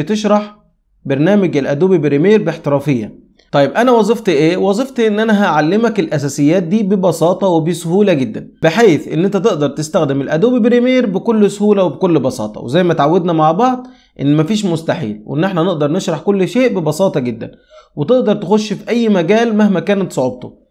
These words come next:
طالما أنت اتعلمت الأساسيات بشكل صحيح، هتقدر تفهم الموضوع كله بشكل بسيط وبشكل سهل جدًا. وطبعًا يعني ما تنساش زي ما قلنا كل مرة تعمل اشتراك في القناة من زر الاشتراك اللي باللون الأحمر تحت الفيديو.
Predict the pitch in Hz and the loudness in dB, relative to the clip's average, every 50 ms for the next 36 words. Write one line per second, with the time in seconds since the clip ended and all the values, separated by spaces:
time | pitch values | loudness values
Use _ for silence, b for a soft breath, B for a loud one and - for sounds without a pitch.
0 | _ _ _ - 139 139 170 180 175 143 123 147 143 143 135 - 127 131 139 151 | _ _ _ -2 0 2 2 2 0 0 -2 -4 -6 -4 -2 -2 0 0 0 0
1 | 185 185 - 156 135 - 143 - 139 - - 143 143 131 117 120 - - 185 160 | 0 -2 -2 -4 -4 -4 -6 -8 -8 -4 -2 0 0 0 -2 -2 -4 -4 -4 -4
2 | 165 170 160 190 185 208 240 262 262 - - b b b b b b b b b | -4 -6 -4 -2 0 2 2 0 0 -4 -10 b b b b b b b b b
3 | b 151 156 185 226 190 180 170 147 - 190 151 175 175 170 160 147 143 139 139 | b -4 -2 0 0 0 0 -2 -2 -2 -4 -2 0 0 0 2 2 0 0 0
4 | 139 170 175 165 - 165 160 160 160 165 170 160 165 165 143 - - 147 - - | 0 0 0 0 0 0 0 2 2 0 0 -2 -6 -8 -6 -4 -4 -4 -4 -4
5 | 156 151 151 156 - - - _ _ _ - - 127 127 127 - 165 170 196 214 | -4 -4 -4 -4 -6 -8 -16 _ _ _ -12 -8 -8 -6 -4 -2 0 0 2 0
6 | 214 214 170 147 - - 151 147 143 147 151 147 143 143 - - 151 143 139 139 | 0 -2 -4 -6 -6 -4 -4 -4 -4 -4 -4 -6 -6 -6 -6 -6 -4 -4 -4 -4
7 | 135 - - 139 123 131 104 92 - - - - _ _ _ _ _ _ - 143 | -8 -8 -8 -6 -4 -4 -6 -6 -8 -14 -16 -18 _ _ _ _ _ _ -8 -6
8 | 143 - 226 226 214 214 202 190 190 185 180 170 165 160 165 156 160 214 214 185 | -2 0 2 2 4 4 4 2 2 2 0 0 -2 -2 -2 0 2 2 2 2
9 | 139 160 175 180 165 160 165 190 190 170 - 175 156 143 139 147 190 202 180 151 | 0 0 0 0 0 0 0 0 0 -2 0 0 0 0 2 2 2 2 0 0
10 | 127 113 - - - - 175 170 180 180 165 156 156 - 170 170 196 196 - 160 | -2 -4 -8 -14 -8 -2 -2 0 0 0 0 -2 -2 -2 -2 -2 -2 0 -2 -4
11 | 156 160 165 165 190 226 247 240 220 202 185 165 151 208 214 202 196 165 160 160 | -2 -2 -2 0 0 0 0 0 0 0 -2 0 2 2 2 2 2 0 -2 -4
12 | - - 165 151 170 175 175 170 160 139 139 135 135 139 160 180 175 165 147 - | -4 -4 -2 0 0 0 0 -2 -2 -2 -2 -2 0 0 0 0 0 0 -2 -2
13 | 165 151 170 156 139 127 - 165 160 - 147 120 110 117 107 107 107 | -4 -2 -2 -4 -4 -4 -4 -6 -6 -4 -6 -6 -6 -6 -6 -6 -8